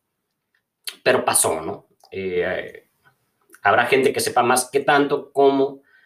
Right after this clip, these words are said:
o solamente los jugadores sabrán ellos qué tanto te quita el, el, el ímpetu, la motivación, eh, te quita la fe de que puedes ganar el juego, hasta que se hace, pues, ya una paliza, como lo que pasó al final.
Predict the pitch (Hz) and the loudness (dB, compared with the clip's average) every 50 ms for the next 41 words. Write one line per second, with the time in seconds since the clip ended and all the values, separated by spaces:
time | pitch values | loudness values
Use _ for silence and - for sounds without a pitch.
0 | _ _ _ _ _ - - 190 190 185 196 208 214 214 - - - 160 160 196 | _ _ _ _ _ -4 0 2 4 6 6 6 4 2 2 2 2 4 6 6
1 | 240 240 240 - 170 180 220 226 226 254 254 233 175 - - - 180 - 185 190 | 4 4 2 0 0 0 0 0 -2 -4 -6 -8 -10 -10 -10 -14 -14 -10 -8 -8
2 | 190 202 196 185 - - 160 165 - 185 175 139 - - - _ _ _ _ _ | -8 -8 -10 -12 -14 -16 -14 -10 -8 -6 -6 -6 -8 -10 -14 _ _ _ _ _
3 | _ _ _ - - 113 107 104 101 - - _ _ - - - 156 180 165 160 | _ _ _ -12 -8 -6 -6 -6 -6 -8 -10 _ _ -8 -2 2 2 2 4 2
4 | 156 - - 139 127 127 123 120 110 110 - 110 104 98 - - 143 143 147 151 | 0 -2 -2 -2 -2 0 0 0 -2 -2 -6 -6 -6 -6 -2 2 4 4 4 4
5 | 151 160 156 - _ _ _ _ _ _ _ _ _ - 107 110 107 107 101 98 | 2 0 -4 -12 _ _ _ _ _ _ _ _ _ -4 0 0 0 2 0 0
6 | 98 98 95 76 - - _ - 107 - - - 127 - 143 135 131 123 113 101 | -2 -2 -4 -6 -8 -8 _ -6 -6 -6 -6 -6 -4 0 0 2 2 2 0 -2
7 | - - _ _ - - - - - - - 151 143 139 139 127 123 - - - | -4 -8 _ _ -18 -16 -14 -14 -8 -4 -2 0 2 2 2 0 -2 -2 -4 -4
8 | - - 127 127 117 110 101 104 117 117 120 120 - 123 117 113 - - - - | -4 -4 -4 -4 -2 -2 -2 -2 -2 -2 -4 -4 -2 -2 0 0 0 -2 -4 -8
9 | _ _ _ _ _ _ _ - - - - 131 - - 113 - 135 131 135 - | _ _ _ _ _ _ _ -10 -8 -6 -4 -4 -4 -4 -2 0 0 0 0 2
10 | 165 151 143 139 131 123 117 - - - 113 - 123 120 117 110 92 80 - - | 4 4 4 4 2 0 -2 -4 -6 -8 -8 -4 -2 -2 -2 -2 -6 -10 -14 -18
11 | _ _ _ _ _ _ - - 110 120 - - 98 98 87 80 - - - - | _ _ _ _ _ _ -4 -2 0 0 0 0 -2 -4 -2 -4 -4 -4 -6 -10
12 | 95 95 95 95 95 - - - - - - 110 104 101 101 - 107 98 98 95 | -8 -8 -6 -6 -8 -8 -10 -8 -6 -4 -2 0 0 0 0 -2 -4 -4 -4 -4
13 | - - - | -6 -8 -14